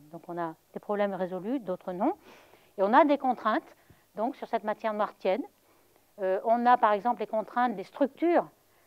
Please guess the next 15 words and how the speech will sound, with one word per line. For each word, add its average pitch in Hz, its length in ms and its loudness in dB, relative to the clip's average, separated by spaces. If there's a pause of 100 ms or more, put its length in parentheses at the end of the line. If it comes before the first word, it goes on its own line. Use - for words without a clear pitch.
(240)
C'est - 160 -14
comme 226 140 -2
ça 294 160 6
qu'on 220 120 -2
peut 226 120 -6
les 208 100 0
cont-, 208 220 -8 (180)
les, 180 320 -4
les 175 120 -14
contraindre, 214 580 -4 (500)
euh, 180 300 -2 (120)
en 196 120 -8
fonction 269 320 -2
de 208 400 0 (160)
la, 175 400 -2